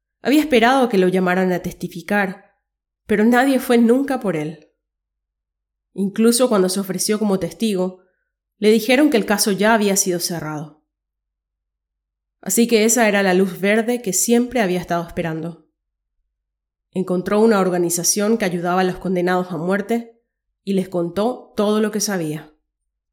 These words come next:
Los abogados empezaron a investigar el caso de Darius y encontraron que el analista de la escena del crimen había tomado ciento diez muestras de sangre.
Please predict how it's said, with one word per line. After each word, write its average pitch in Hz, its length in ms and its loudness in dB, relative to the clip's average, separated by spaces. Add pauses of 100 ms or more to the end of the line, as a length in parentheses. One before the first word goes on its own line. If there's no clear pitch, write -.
(1700)
Los 214 220 -2
abogados 254 640 4
empezaron 214 480 0
a - 20 2
investigar 190 500 -2
el 208 120 -2
caso 190 300 -4
de 170 100 -2
Darius 202 680 -4 (340)
y 202 100 -2
encontraron 214 600 0
que 226 80 -2
el 196 100 0
analista 185 500 0
de 202 60 0
la 180 80 0
escena 196 280 -2
del 175 160 -2
crimen 214 640 -2 (140)
había 226 300 0
tomado 226 340 2
ciento 269 440 0
diez 190 240 -2
muestras 175 380 -6
de 170 80 -10
sangre. 165 520 -10